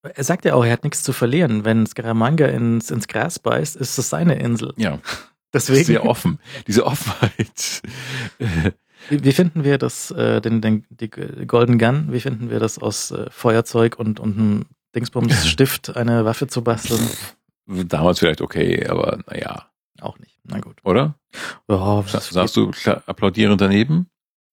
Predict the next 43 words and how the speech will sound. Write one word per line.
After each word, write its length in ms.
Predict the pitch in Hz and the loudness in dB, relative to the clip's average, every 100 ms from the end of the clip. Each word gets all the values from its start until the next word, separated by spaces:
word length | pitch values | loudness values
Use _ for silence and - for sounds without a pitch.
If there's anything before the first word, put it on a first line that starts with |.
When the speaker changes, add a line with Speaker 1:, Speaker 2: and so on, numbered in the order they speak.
| - _ | -20 _
Speaker 1:
Geht 260 | - 104 - | -8 -6 -2
so. 260 | 113 107 _ _ _ _ _ | -4 -4 _ _ _ _ _
<laughs> 80 | - - - - - _ _ - | -4 0 0 -2 -8 _ _ -18
Speaker 2:
Ja. 560 | - - - 69 76 - _ _ _ _ _ _ _ _ - - | -8 -6 -4 -4 -6 -8 _ _ _ _ _ _ _ _ -20 -6
Ich 120 | 104 | -2
finde 200 | - 110 | 2 2
auch 40 | 90 | 2
die, 160 | 87 | -2
die 160 | 76 71 | -4 -4
goldene 300 | - 76 71 | 0 0 0
Waffe 320 | 65 - 80 | -2 0 0
total 340 | - - 73 - | 0 -6 -6 -2
albern. 260 | 87 82 85 | -2 2 2
Also 160 | 87 | 4
das, 160 | 90 - | 2 2
aber 200 | 98 101 | 0 0
gut, 140 | 110 | 2
das 120 | 90 80 | 0 -2
war 80 | |
vielleicht 200 | 78 87 | 0 0
auch 80 | 78 | 0
der 80 | 76 | -2
Zeit, 220 | - - | -8 -12
der 60 | - | -12
Zeit 220 | - 71 | -8 -8
geschuldet. 400 | - - - - | -8 -6 -6 -6
Das 100 | - | -12
ist, 160 | - - - - - | -14 -16 -20 -18 0
heute 240 | 92 90 | 2 4
würde 120 | 87 87 | 2 2
es 60 | |
vielleicht 200 | 85 78 | 2 0
ein 100 | 80 | -2
bisschen 480 | 73 - 78 76 - - _ _ _ | -4 0 0 0 -2 -8 _ _ _
overdone 880 | - 135 120 120 104 113 117 113 101 | 0 2 4 4 4 2 2 2 0
aussehen. 640 | - 101 - - - - - - | -4 -6 -4 -6 -8 -12 -20 -14
Ein 100 | 104 | -12
bisschen 220 | 87 - | -10 -10
zu 140 | - 71 | -12 -14
viel, 220 | - - _ | -16 -16 _
zu 240 | - - | -12 -4
sehr 140 | 98 87 | -2 0
gewollt. 580 | 87 78 78 - - | 0 0 -2 -4 -12